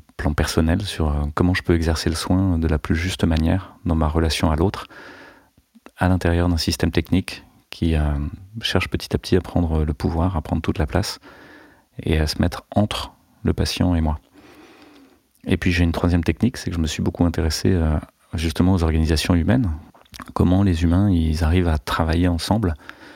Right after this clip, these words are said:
et plus que travailler, à, à faire œuvre, et qui convoque, euh,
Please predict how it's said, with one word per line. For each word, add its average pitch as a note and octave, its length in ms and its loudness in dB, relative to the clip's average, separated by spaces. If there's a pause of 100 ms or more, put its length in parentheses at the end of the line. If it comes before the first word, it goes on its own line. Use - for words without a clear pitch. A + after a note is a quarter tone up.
(280)
et - 80 0
plus - 240 0
que - 80 -2
travailler, F2+ 520 2
à, E2 100 2
à F2 180 0
faire F#2 300 0 (120)
œuvre, F2+ 360 0 (960)
et D2+ 220 2 (100)
qui - 100 -6
convoque, F2+ 400 0
euh, D#2+ 260 2